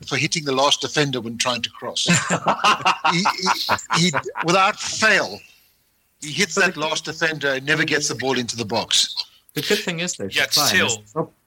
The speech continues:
Speaker 2: it's obvious where he needs to improve as well. You know, he needs to improve his crossing. He needs to work on that.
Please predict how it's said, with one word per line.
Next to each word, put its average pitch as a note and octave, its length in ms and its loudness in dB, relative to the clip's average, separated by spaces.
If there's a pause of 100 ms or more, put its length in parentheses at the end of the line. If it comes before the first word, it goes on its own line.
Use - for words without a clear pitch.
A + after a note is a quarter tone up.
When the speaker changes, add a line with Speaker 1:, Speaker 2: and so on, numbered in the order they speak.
(380)
Speaker 2:
it's A#2+ 140 2
obvious C3 420 2
where G#2+ 160 2
he G#2 140 0
needs G#2 320 2
to B2+ 140 -4
improve G#2+ 480 0
as G2+ 180 0
well. A2+ 280 2 (180)
You B2+ 80 2
know, G2 100 4
he A2+ 160 2
needs A#2+ 320 4 (140)
to G2+ 280 4 (320)
improve A2 400 2
his G#2+ 140 -2
crossing. G2+ 400 2
He G2 60 4
needs A#2+ 220 4
to A2 100 2
work C3 320 0
on G2 140 2
that. G2+ 220 2